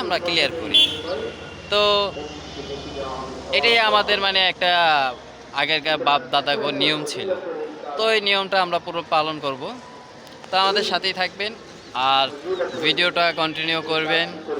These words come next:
ভিডিওটা এনজয় করবেন। যতটুকু সম্ভব আমাদের কি কি আয়োজন হয়, এগুলো সম্পূর্ণই আপনাদের সাথে শেয়ার করার চেষ্টা করব। আচ্ছা, যেহেতু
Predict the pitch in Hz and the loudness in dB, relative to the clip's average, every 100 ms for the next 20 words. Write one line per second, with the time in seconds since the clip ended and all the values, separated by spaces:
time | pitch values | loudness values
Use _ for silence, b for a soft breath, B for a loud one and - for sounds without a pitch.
0 | 131 123 135 135 143 131 127 135 135 127 | -4 -2 -2 0 0 -2 -2 -2 -2 -4
1 | 120 135 175 190 127 135 131 143 147 143 | -8 -8 -10 -10 -4 -2 -2 -4 -8 -6
2 | 151 143 143 147 143 - 143 139 139 135 | -4 -2 0 0 0 -4 -10 -10 -6 0
3 | 131 135 143 143 139 147 147 139 147 143 | 2 2 2 2 2 -2 -2 0 -2 0
4 | 131 135 135 143 135 131 135 139 135 139 | 2 0 0 -6 -8 -2 -2 -2 -6 -6
5 | 131 131 135 123 127 131 131 127 120 120 | -6 -6 -4 -6 -6 -6 -4 -2 -2 -4
6 | 117 113 117 117 - 135 123 117 120 117 | -6 -6 -6 -6 -4 -2 -2 -4 -6 -6
7 | 160 156 165 131 - 151 170 120 - - | -6 -4 -6 -8 -8 -6 -2 -4 -6 -18
8 | - 127 180 185 | -6 0 0 -2